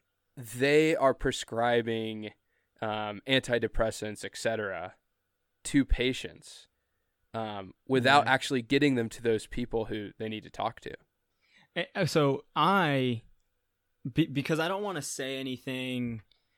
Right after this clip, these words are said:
Speaker 2: in regards to pointing fingers at G Ps for overprescribing. While I do think that, uh,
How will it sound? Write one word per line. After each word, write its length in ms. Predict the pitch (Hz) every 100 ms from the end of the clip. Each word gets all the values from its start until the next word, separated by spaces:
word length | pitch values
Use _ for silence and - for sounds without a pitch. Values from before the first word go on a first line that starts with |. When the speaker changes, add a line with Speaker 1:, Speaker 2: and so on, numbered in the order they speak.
| _ _
Speaker 2:
in 140 | 131 131
regards 460 | 123 127 123 110
to 200 | - 123
pointing 480 | 117 - 139 131 127
fingers 840 | - 120 117 117 117 113 107 - - 127
at 300 | 120 117 113
G 240 | 107 113
Ps 580 | - 120 113 110 101 - _ -
for 220 | 127 -
overprescribing. 880 | 131 117 110 - 104 - 107 104 104 - - -
While 260 | 123 135
I 120 | 131 131
do 360 | 123 165 160
think 360 | 156 147 143 -
that, 460 | 127 123 123 - _ _ _ _ _ _ -
uh, 720 | 131 123 120 110 57 57 52